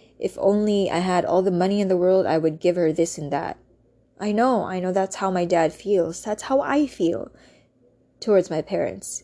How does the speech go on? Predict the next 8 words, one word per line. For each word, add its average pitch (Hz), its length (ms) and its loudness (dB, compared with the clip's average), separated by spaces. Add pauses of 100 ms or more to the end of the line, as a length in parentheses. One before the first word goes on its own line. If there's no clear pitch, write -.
You 196 120 4
know, 190 40 8
if 208 140 4
I 196 140 0
had 208 280 0
unlimited 190 520 -2
money, 180 460 -6 (1600)
I 175 440 0